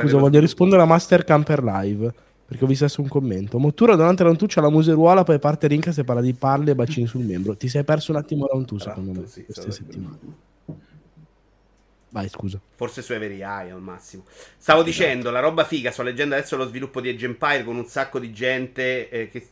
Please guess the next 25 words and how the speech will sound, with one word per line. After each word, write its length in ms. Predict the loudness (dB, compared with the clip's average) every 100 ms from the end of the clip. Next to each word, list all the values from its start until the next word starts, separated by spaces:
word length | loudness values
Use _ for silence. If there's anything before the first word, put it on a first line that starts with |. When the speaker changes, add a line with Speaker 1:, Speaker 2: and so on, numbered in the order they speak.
| -16
Speaker 1:
che 160 | -14 -4
Diablo 240 | -2 -2
Wars, 400 | -2 -4 -6 -16
scusatemi, 520 | -18 -12 -10 -10 -10 -10
un 160 | -12
sacco 260 | -10 -10 -8
di 120 | -8
gente 260 | -8 -8 -10
di 80 | -10
Age 140 | -14
Empire 240 | -6 -6
che 80 | -6
si 160 | -12 -10
rompeva 340 | -10 -6 -6
ormai 300 | -4 -4 -4
le 80 | -4
palle 380 | -2 -2 -2 -4
di 60 |
fare 200 | -10 -10
sempre 320 | -8 -10 -8 -8
quel 160 | -10
gioco. 440 | -8 -8 -8 -12 -14 _ _ _
Tu 160 | -8 -4
qua 260 | 0 0 -2
puoi 340 | -4 -4 -6